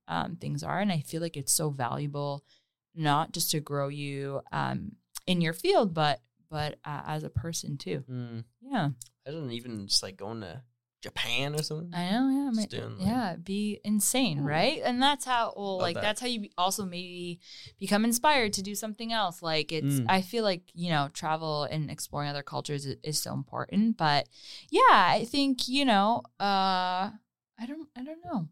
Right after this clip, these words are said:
Speaker 1: I don't know. But just, like, some of those values, I think, is just, like, you know, happy in a, in an environment and workspace,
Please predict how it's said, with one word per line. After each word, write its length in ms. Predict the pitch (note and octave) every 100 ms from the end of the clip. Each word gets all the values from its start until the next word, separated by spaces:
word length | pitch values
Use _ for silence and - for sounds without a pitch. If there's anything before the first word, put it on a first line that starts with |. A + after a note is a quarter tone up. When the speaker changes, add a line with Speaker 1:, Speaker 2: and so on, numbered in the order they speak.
| _
Speaker 1:
I 40 | A#3
don't 100 | C#4
know. 260 | E4+ C#4 E3+ _ _
But 180 | - G3 -
just, 200 | - C#4+
like, 160 | D#4+ D4+
some 160 | - A#3+
of 60 |
those 160 | A#3 G#3
values, 400 | G3 F#3+ F3 E3
I 100 | D#3
think, 300 | - C#3+ C#3+
is 120 | C#3+
just, 160 | D3 -
like, 260 | C3 C3+
you 100 | E3
know, 140 | D#3 C#3
happy 580 | D3+ D#3 - D#3 D#3 - _ _ _
in 100 | F#3
a, 240 | F3+ F3+ F3
in 80 | F#3
an 120 | F#3
environment 520 | F#3 E3+ D#3+ E3 E3 D#3+
and 100 | D3+
workspace, 800 | D3+ - F3+ F#3 F3+ - -